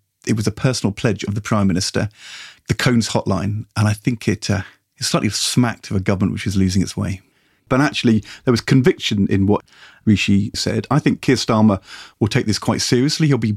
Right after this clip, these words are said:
quite careful. We know that in the Uxbridge by-election, the, the ules policy, the London emissions policy, caused a problem for Labour, and Keir Starmer was very public about that afterwards. On the other hand, for Rishi Sunak,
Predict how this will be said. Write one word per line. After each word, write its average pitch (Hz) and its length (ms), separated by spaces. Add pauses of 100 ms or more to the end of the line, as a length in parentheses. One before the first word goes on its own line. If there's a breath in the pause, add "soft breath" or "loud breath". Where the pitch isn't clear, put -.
quite - 240 (160)
careful. 143 640 (380 loud breath)
We 120 100
know 135 300
that 107 140
in 101 140
the 104 220
Uxbridge - 380
by-election, 110 580 (120)
the, 110 80
the 113 160
ules 123 440
policy, 110 500 (200)
the 113 100
London 110 440
emissions 104 480
policy, 98 640
caused - 220
a 110 60
problem 110 480
for 92 340
Labour, 101 340
and 107 180
Keir 127 140
Starmer 117 240
was 95 120
very 107 140
public - 420
about 104 220
that 92 160
afterwards. 101 580 (420 loud breath)
On 175 140
the 180 120
other 151 160
hand, 113 560 (440 soft breath)
for - 80
Rishi 180 300
Sunak, 107 500